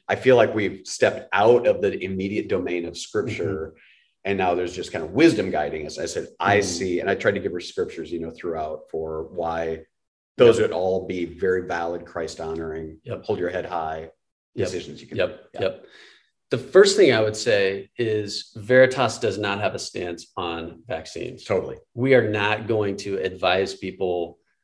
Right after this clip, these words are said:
Speaker 2: to get it or not gonna get, get it. Um, we would put it in probably a third order
Speaker 1: Absolutely.
Speaker 2: issue. It's not an issue of doctrine. I know that, um, I'm uncomfortable when people put it as a,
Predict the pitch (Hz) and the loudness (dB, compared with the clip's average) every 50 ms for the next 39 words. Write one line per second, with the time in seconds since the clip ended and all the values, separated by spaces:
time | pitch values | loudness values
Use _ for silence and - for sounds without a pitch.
0 | _ _ _ - 107 95 - 110 113 120 123 120 110 110 98 95 90 87 - 95 | _ _ _ -8 -8 -2 2 4 6 6 6 6 4 2 2 0 0 -2 -2 -4
1 | 90 85 85 80 85 85 85 - - - _ _ 110 104 92 92 90 90 90 - | -4 -4 -6 -6 -6 -6 -8 -8 -10 -14 _ _ -6 -4 -2 -2 -2 -2 -4 -6
2 | - - 95 90 85 82 80 80 78 - - _ _ _ _ _ _ 113 120 131 | -10 -10 -8 -8 -8 -8 -8 -10 -12 -14 -18 _ _ _ _ _ _ 2 2 4
3 | 139 143 139 - - - 131 110 104 98 - 101 104 98 98 - - 113 107 107 | 4 4 2 2 0 -2 0 0 0 0 0 -2 -4 -6 -4 -2 -2 0 0 0
4 | 95 92 104 95 90 87 - - - 110 104 104 98 107 104 95 92 92 90 90 | -4 -2 0 0 0 0 -2 -4 -4 -2 -2 0 0 0 -2 -2 -2 -2 0 0
5 | 90 87 87 85 85 - - _ _ _ _ 82 85 85 85 - - 127 127 120 | 0 0 -2 -4 -6 -8 -16 _ _ _ _ -4 -4 -4 -4 2 4 4 4 6
6 | 123 - 123 120 117 117 117 113 110 107 107 107 - - - - 107 101 98 98 | 4 2 2 4 4 4 4 4 2 2 0 -4 -6 -8 -6 -4 -4 -4 -2 -2
7 | 92 95 95 92 - - 95 90 90 - 95 92 90 90 90 - - 95 92 87 | -2 -2 -4 -4 -6 -8 -8 -8 -4 -2 -2 -2 -2 -4 -6 -8 -8 -8 -6 -6
8 | 87 90 - - 107 110 120 123 131 123 127 117 - - - - - _ _ _ | -6 -6 -4 -4 2 4 6 6 8 8 6 6 6 2 -2 -10 -18 _ _ _
9 | _ _ - - 110 107 107 107 110 104 110 117 127 135 131 120 113 110 - - | _ _ 0 0 0 0 0 -4 -4 0 2 4 6 6 6 6 4 2 0 -4
10 | - 107 104 101 - - 127 120 120 123 127 131 131 127 127 - - - 117 113 | -6 -6 -6 -6 -8 -8 -4 0 2 4 4 4 2 0 -4 -8 -6 -4 -4 -2
11 | 101 101 101 - - 113 110 - 107 98 95 - - - - 117 107 104 101 - | -2 -4 -8 -8 -10 -8 -6 -4 -6 -6 -6 -10 -10 -4 -2 0 0 0 0 -2
12 | - 101 95 95 92 98 92 92 92 90 90 90 | -2 -4 -6 -4 -4 -4 -4 -2 -2 -2 -4 -6